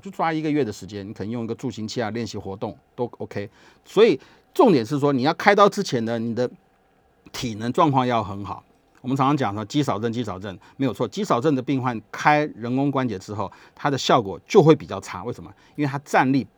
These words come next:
原本站立的力量就不够，好，所以就补充蛋白质，每天要，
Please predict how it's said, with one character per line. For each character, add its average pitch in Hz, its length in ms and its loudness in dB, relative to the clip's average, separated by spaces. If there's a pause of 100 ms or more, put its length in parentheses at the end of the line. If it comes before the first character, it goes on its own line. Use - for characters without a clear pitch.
原 165 360 4
本 143 220 8
站 156 180 6
立 139 100 4
的 110 120 -2
力 127 160 -2
量 107 180 -4
就 139 160 2
不 95 220 -14
够， 104 180 -6 (320)
好， - 160 -14
所 170 140 -6
以 156 120 -4 (840)
就 143 80 -10
补 - 100 -16
充 127 140 -6
蛋 143 120 2
白 127 140 2
质， 120 320 -8 (160)
每 - 140 -16
天 117 100 -8
要， 127 100 -4